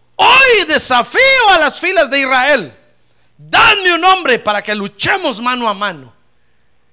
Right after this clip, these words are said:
Mire, porque el enemigo ut-, usa otra estrategia, y la estrategia que utiliza, hermano, es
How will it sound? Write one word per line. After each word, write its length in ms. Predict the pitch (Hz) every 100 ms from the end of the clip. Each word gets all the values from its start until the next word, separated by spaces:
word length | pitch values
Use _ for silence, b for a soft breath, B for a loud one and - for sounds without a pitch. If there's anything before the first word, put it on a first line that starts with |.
| _ _ _
Mire, 240 | 208 330
porque 280 | 226 208 190
el 80 | 202
enemigo 420 | 190 202 262 330 269
ut-, 180 | 285 -
usa 280 | 262 262 269
otra 240 | 269 277
estrategia, 640 | 247 - 190 - 311 320 196
y 60 |
la 80 | 165
estrategia 680 | 165 - 160 - 311 311 247
que 120 | 175
utiliza, 580 | 156 - 165 277 349 240
hermano, 340 | 170 160 151
es 300 | 214 262 -